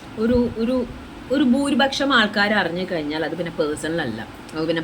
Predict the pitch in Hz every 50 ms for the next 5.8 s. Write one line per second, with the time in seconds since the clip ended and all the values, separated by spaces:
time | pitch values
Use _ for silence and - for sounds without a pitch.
0 | 165 175 143 139 139 139 151 156 156 175 147 117 - - - - - - - -
1 | - - 143 156 156 - 156 135 123 117 113 113 - - - - - - 190 196
2 | 202 175 175 170 - 175 170 170 175 185 170 156 156 151 151 147 156 151 156 147
3 | 139 123 131 127 - - - - - 170 170 170 - - 165 165 165 165 160 -
4 | 165 147 139 143 147 151 147 135 131 131 131 208 226 233 240 226 214 233 247 240
5 | 214 196 202 233 226 - - 202 185 190 220 214 196 196 208